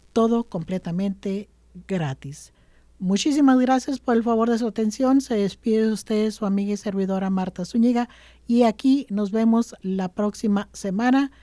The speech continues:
Y viva México, viva Latinoamérica, viva todos los países que conformamos esta gran comunidad que es la comunidad latina aquí en los Estados Unidos, aquí en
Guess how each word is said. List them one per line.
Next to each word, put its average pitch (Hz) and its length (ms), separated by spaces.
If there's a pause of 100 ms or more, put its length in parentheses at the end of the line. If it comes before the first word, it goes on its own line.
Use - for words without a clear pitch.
(420)
Y 226 180
viva 262 340
México, 240 840
viva 220 540 (100)
Latinoamérica, 196 1040 (320)
viva 208 420 (180)
todos 226 240
los 220 160
países 220 720 (720)
que 208 140
conformamos 208 920
esta 202 500 (180)
gran 208 420
comunidad 185 580
que - 100
es 190 80
la 185 140
comunidad 170 540 (120)
latina 180 680 (320)
aquí 233 460 (100)
en 185 180
los 170 160
Estados 180 480
Unidos, 185 480 (260)
aquí 180 480 (380)
en 190 260